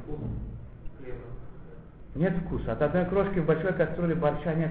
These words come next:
Speaker 2: вкуса хлеба. Нет
Speaker 1: Там
Speaker 2: никакого
Speaker 1: крошка,
Speaker 2: вкуса.
Speaker 1: а вкус выходит из кастрюли, че-то, я не знаю. Я уже не
Speaker 2: Иногда из кастрюли может больше выйти, чем крошка. На большую кастрюлю крошка хлеба.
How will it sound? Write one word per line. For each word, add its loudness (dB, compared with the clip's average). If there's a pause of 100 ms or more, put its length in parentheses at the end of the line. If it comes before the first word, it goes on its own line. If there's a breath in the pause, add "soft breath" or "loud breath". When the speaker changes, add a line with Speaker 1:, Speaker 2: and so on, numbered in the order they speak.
(140)
Speaker 2:
вкуса -4
хлеба. -8 (1800)
Нет 2
Speaker 1:
Там -2
Speaker 2:
никакого 4
Speaker 1:
крошка, -2
Speaker 2:
вкуса. 0
Speaker 1:
а -4
вкус -6
выходит -6
из -6
кастрюли, -8
че-то, -12
я -12
не -12
знаю. -6 (840)
Я -14
уже -8 (300)
не -2
Speaker 2:
Иногда 8
из -2
кастрюли 0
может 4
больше 2
выйти, -4 (260)
чем -4
крошка. -6 (600)
На -6
большую -2
кастрюлю -4
крошка -4 (180)
хлеба. -8